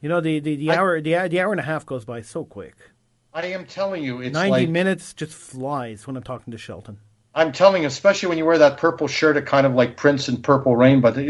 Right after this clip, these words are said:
Speaker 2: it, yeah, it's, it really flies by very, very, very
Speaker 1: You
Speaker 2: fast.
Speaker 1: think this is a purple shirt, Sheldon?
Speaker 2: It looks like that in the lighting.
Speaker 1: It is, it is blue, Sheldon. The shirt
Speaker 2: Well, it
Speaker 1: is
Speaker 2: looks
Speaker 1: blue.
Speaker 2: like that. It looks purple in the lighting.
Speaker 1: Sheldon has a color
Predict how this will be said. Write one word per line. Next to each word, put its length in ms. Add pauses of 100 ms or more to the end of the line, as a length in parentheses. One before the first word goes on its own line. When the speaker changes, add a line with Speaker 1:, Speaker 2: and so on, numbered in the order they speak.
(140)
Speaker 2:
it, 120
yeah, 200
it's, 160
it 200
really 220
flies 360
by 180
very, 320
very, 240
very 260
Speaker 1:
You 80
Speaker 2:
fast. 140
Speaker 1:
think 120
this 160
is 60
a 80
purple 320
shirt, 400 (140)
Sheldon? 260 (320)
Speaker 2:
It 140
looks 280
like 200
that 180
in 80
the 80
lighting. 400 (320)
Speaker 1:
It 100
is, 180
it 220
is 100
blue, 320
Sheldon. 440 (220)
The 80
shirt 120
Speaker 2:
Well, 100
it 40
Speaker 1:
is 40
Speaker 2:
looks 180
Speaker 1:
blue. 80
Speaker 2:
like 100
that. 180
It 40
looks 260
purple 440
in 80
the 60
lighting. 460
Speaker 1:
Sheldon 360
has 260
a 280
color 600